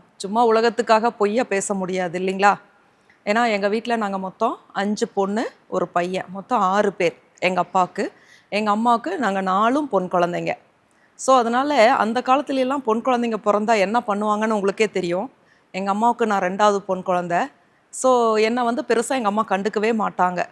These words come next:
அப்படி எனக்குள்ள ஒரு எண்ணம். ஆனா, எனக்கு சின்ன வயசுல இருந்தே எங்க அம்மானா ரொம்ப பிடிக்குங்க. எங்க அம்மா கூட தான் இருக்கணும் அப்படின்னு ரொம்ப ஃபீல் பண்ணியிருக்கேன். ஆனா, என்னுடைய உள்ளுணர்வு எப்பவுமே சொல்லும், "என்னோட அம்மா கடைசி காலத்துல என் கூட தான் வந்து இருப்-, இருப்பாங்க" அப்படின்னு சொல்லிட்டு.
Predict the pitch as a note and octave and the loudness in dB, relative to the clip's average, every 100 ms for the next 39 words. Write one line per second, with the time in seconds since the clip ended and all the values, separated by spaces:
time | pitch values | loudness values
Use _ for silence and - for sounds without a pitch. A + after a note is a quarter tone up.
0 | - - G3+ D4+ C#4+ A#3+ A#3 B3 B3 A#3 | -4 -2 0 2 4 4 2 0 2 4
1 | G#3 F#3+ F#3+ - - _ _ _ _ _ | 2 0 -2 -4 -8 _ _ _ _ _
2 | _ _ _ _ _ _ A3 B3+ B3+ A3+ | _ _ _ _ _ _ 4 6 6 2
3 | A3+ - C#4 D#4 C4+ C4+ A#3 A3 A#3+ G3 | -2 -4 -2 0 0 2 2 2 2 2
4 | F#3 G#3+ A3+ G#3 F#3+ A3 C#4 G#3+ G3+ G3 | 2 2 2 2 0 -2 -2 0 -2 -2
5 | F#3+ F#3 - _ _ _ - F#3+ F#3+ G#3 | -2 -4 -8 _ _ _ -6 -2 0 4
6 | A3 G#3+ G3+ G#3+ G3+ F#3+ G3+ F#3+ F#3+ F#3 | 4 4 2 2 0 0 -2 -2 0 0
7 | F#3 G3 G#3 G#3+ F#3 F#3+ G3+ G#3+ G3+ F#3 | 0 -2 -2 -2 -4 -6 -2 0 2 2
8 | F3+ - _ _ _ A#3+ A3+ A3 G3+ F#3+ | 0 -6 _ _ _ -2 0 0 0 -2
9 | F#3 - F#3+ D4 _ _ _ - C4+ D4 | -4 0 0 -2 _ _ _ 0 4 4
10 | C4 A#3+ A#3 C#4 E4 D#4+ D#4+ B3+ C4+ C4+ | 6 4 4 2 0 0 2 2 4 2
11 | C#4+ E4 A#3 A3 G3 C4 - F#3+ G3 G3 | 2 2 2 2 0 -2 -4 -4 2 2
12 | A3+ D#4 - G3 G#3 A#3 G#3 G3 A3 G3 | 2 0 0 0 -2 2 2 4 2 2
13 | G3 A3 G#3 G#3 F#3 F3+ - - F#3 F#3+ | 0 -2 0 0 0 -4 -4 -8 -8 -4
14 | G3 F#3 F3 F3+ D#3+ E3+ F3 E3+ D#3+ D#3 | -2 0 0 0 -2 -6 -6 -8 -8 -10
15 | - | -12